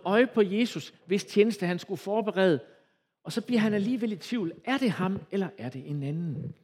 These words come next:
Og Johannes sender nogen og spørger, "Er du den, som kommer? Eller skal vi vente en anden?"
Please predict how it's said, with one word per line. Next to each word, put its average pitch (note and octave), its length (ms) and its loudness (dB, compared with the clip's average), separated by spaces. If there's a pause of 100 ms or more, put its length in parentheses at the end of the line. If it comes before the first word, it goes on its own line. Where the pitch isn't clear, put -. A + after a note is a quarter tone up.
(140)
Og C#3+ 80 -6
Johannes E3 280 2
sender D#3+ 300 -2
nogen D#3+ 200 -2
og D3+ 80 -8
spørger, D3+ 360 2 (680)
"Er G#3+ 120 -2
du A3 120 -4
den, D3 220 2
som G#2+ 280 -10
kommer? D#3 300 -12 (840)
Eller D#3 140 2
skal D#3+ 180 2
vi E3 100 0
vente G3+ 240 0
en D3+ 60 -2
anden?" C#3+ 320 -4